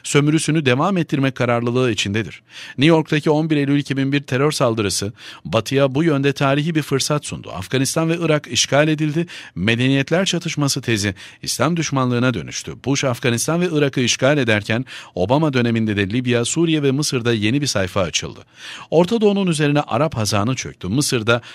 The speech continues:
darbeye yol verildi ve Amerika ile A B ısrarla darbeye darbe bile demedi.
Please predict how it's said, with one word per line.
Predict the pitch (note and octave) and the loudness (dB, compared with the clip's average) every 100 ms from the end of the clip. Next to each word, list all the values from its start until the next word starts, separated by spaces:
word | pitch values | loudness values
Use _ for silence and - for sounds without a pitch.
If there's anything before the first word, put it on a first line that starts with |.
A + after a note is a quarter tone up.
| - | -18
darbeye | - G#2 A2 A2 A#2 | 0 2 2 2 2
yol | A2+ D3 D#3+ | 4 2 2
verildi | D#3 D#3 D#3+ | 2 2 2
ve | |
Amerika | C3 C3+ D3 D3 | 2 2 0 2
ile | B2+ B2 | 2 2
A | A2+ A2+ | 2 0
B | A2 G#2+ | 2 0
ısrarla | - D3+ D#3+ C#3+ D3 - - E2+ | 0 0 2 2 0 -6 -20 2
darbeye | G#2 G#2+ A2+ A#2 G#2+ | 4 4 4 2 0
darbe | E2+ D#2 C#3 D3+ | -4 0 0 2
bile | C3+ C#3 | 0 0
demedi. | A#2+ F2+ B1+ | 0 -2 -4